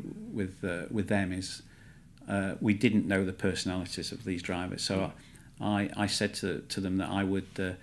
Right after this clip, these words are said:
Speaker 1: I, 'cause I knew them, I would go to their homes, wherever they lived in the world,
Speaker 2: Mm-hmm.
Speaker 1: and photograph them at home in their country and do what they do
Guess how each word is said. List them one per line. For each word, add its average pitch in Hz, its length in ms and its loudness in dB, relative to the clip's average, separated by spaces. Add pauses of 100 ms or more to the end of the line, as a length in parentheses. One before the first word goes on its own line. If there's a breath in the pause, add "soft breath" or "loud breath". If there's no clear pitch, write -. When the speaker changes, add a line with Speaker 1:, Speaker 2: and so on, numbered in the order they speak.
(560 loud breath)
Speaker 1:
I, 104 100 8
'cause 104 200 2
I 104 100 10
knew 104 240 8
them, 90 120 0
I 95 100 2
would 90 120 0
go 104 160 10
to 101 140 0
their 98 140 6
homes, 95 420 4
wherever 104 280 6
they 98 140 4
lived 95 280 2
in 90 100 0
the 92 40 2
world, 87 200 -2
Speaker 2:
Mm-hmm. - 420 -10
Speaker 1:
and 95 100 2
photograph 104 520 4
them 98 120 6
at 101 160 2
home 104 280 6
in 95 120 8
their 104 200 6
country 101 560 2
and 92 120 0
do 104 160 2
what 101 200 2
they 107 180 6
do 95 320 2